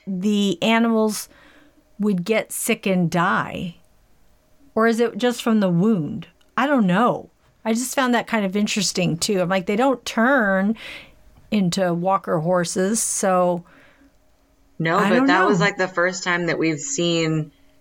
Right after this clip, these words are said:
Speaker 2: just a bite on a horse. Normally, the, the horse
Speaker 1: Yeah.
Speaker 2: will get munched, you know,
Speaker 1: Eaten.
Speaker 2: like, to
Speaker 1: Yeah.
Speaker 2: bones.
Speaker 1: Right.
Speaker 2: So, yeah, I guess it's still an infection, but maybe they just don't have the same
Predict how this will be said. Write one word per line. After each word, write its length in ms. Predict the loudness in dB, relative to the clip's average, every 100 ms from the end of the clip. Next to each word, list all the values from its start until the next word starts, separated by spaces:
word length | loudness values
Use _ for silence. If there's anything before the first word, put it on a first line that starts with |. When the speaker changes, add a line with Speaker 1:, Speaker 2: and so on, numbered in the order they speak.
| _ _
Speaker 2:
just 320 | -2 -2 -2 -6
a 80 |
bite 360 | -2 0 0 -2
on 120 | -4 -6
a 40 |
horse. 380 | -2 -2 -2 -2
Normally, 360 | -2 0 0 0
the, 320 | 0 -2 -4
the 120 | -6 -4
horse 400 | -2 -2 0 0
Speaker 1:
Yeah. 180 | 2 2
Speaker 2:
will 100 | 2
get 340 | 0 -2 -8
munched, 640 | -6 -2 -2 -2 -10 -10
you 100 | -6
know, 260 | -2 0 2
Speaker 1:
Eaten. 240 | 2 0 0
Speaker 2:
like, 200 | -2 -4 -14 -4
to 120 | 0
Speaker 1:
Yeah. 240 | 2 2 0
Speaker 2:
bones. 480 | -2 -4 -8 -14 -20 -20 -20 -20 -20 _ _ _ -4
Speaker 1:
Right. 240 | 0 0 2 0
Speaker 2:
So, 340 | 0 -2 -8 -14 _ _ _ _ _
yeah, 180 | -2 0
I 100 | 0
guess 300 | 0 -2 -2
it's 220 | -4 -4 -6
still 360 | -2 2 2
an 120 | 0
infection, 880 | -2 -2 -4 -4 -4 -4 -2 -2 -4
but 420 | -4 -2 -2 -4 -10 _ _ -8
maybe 300 | -6 -2 -2
they 180 | -2 -2
just 320 | -4 -6 -4
don't 340 | -2 -4 -8 _ _ _ _ _ _ _ _
have 260 | -4 -4
the 80 | -6
same 640 | -8 -4 -2 -2 -2 -6